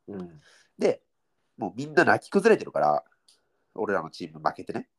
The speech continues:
Speaker 1: うん。
Speaker 2: で、まあ、俺は途中で交代させられたから、もうその頃にはもう涙も引っ込んでたので、
Speaker 1: うん。
Speaker 2: まあ、俺と、えっと、当時のマネージャーと、じゃあちょっと二人であっちのベンチ行こうかっつって、負けた後に、その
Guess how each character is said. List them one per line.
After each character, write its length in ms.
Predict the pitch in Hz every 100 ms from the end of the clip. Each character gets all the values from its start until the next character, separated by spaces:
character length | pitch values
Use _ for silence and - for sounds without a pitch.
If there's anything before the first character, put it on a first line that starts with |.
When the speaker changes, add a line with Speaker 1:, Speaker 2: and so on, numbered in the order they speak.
| _ _ -
Speaker 1:
う 80 | 202
ん。 180 | 160 _ _ _ -
Speaker 2:
で、 260 | 117 - _ _ _ _
ま 120 | 160
あ、 20 | 160
俺 320 | 202 220 214
は 160 | 214
途 120 | 208 196
中 200 | 196 190
で 80 | 190
交 180 | 185 180
代 280 | 170 175 175
さ 140 | 165
せ 140 | -
ら 80 | 226
れ 80 | 160
た 120 | -
か 120 | 127
ら、 120 | - - _ _ _
も 180 | 151 95 _ -
う 40 | 147
そ 120 | -
の 120 | 175
頃 220 | 170 202 214
に 100 | 120
は 100 | -
も 120 | 82
う 20 |
涙 280 | 82 101 -
も 100 | -
引 120 | - _
っ 40 | -
込 140 | 127
ん 20 |
で 80 | 92
た 100 | -
の 120 | -
で、 260 | 143 156 - _ _ _
Speaker 1:
う 60 | 107
ん。 160 | 98 87 _ _
Speaker 2:
ま 120 | -
あ、 20 |
俺 200 | 110 117
と、 300 | - 226 - _ _ _
え 60 | 104
っ 20 |
と、 160 | 98 85
当 200 | 123 110
時 120 | -
の 80 | -
マ 120 | 80
ネ 200 | 95 92
ー 20 |
ジ 140 | 82
ャ 120 | 80 78
ー 40 |
と、 180 | 82 - _ _ _ 104
じ 140 | 104
ゃ 40 |
あ 40 | 85
ち 80 | -
ょ 40 |
っ 20 |
と 80 | -
二 220 | 78 -
人 80 | 110
で 160 | - 76
あ 20 |
っ 60 | -
ち 80 | -
の 80 | 104
ベ 140 | 113
ン 80 | 113
チ 200 | - 85
行 160 | - 101
こ 40 |
う 40 | -
か 80 | 143
っ 80 | -
つ 100 | -
っ 40 | _
て、 220 | 82 - _ _ _ _ _ -
負 140 | 87
け 80 | -
た 120 | -
後 120 | 82
に、 140 | 73 - _
そ 140 | -
の 220 | 71 73